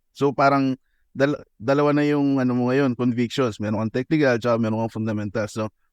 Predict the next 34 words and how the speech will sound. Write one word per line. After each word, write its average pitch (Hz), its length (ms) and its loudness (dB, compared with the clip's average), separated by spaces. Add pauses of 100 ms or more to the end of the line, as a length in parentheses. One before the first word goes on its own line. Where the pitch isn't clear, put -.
Kung 202 220 2
gusto 165 260 0
nyo 123 140 0
nyo 117 120 0
lang, 123 180 2 (280)
no? 113 220 -2 (100)
Pero 139 160 0
sabi 165 320 2
ko 175 80 0
nga, 139 240 0 (880)
scoring 170 480 4
sapat 131 320 0
na 120 160 -2
kasi 151 160 0
magre-reflect 139 640 0
at - 80 -10
magre-reflect 117 560 -2
siya 104 80 -4
dun 113 140 -6
sa 123 100 -6
scoring. 95 480 -6 (400)
Imposible 151 560 0
na 139 80 4
kukontrahin 127 480 2
niya 123 160 2
yung 120 160 0
trend 110 320 -2
ng 127 160 0
big 120 160 -6
players. 101 560 -6 (320)
Okay? 117 400 0 (560)
So, - 80 -14
tingnan 170 240 2
natin, 151 480 4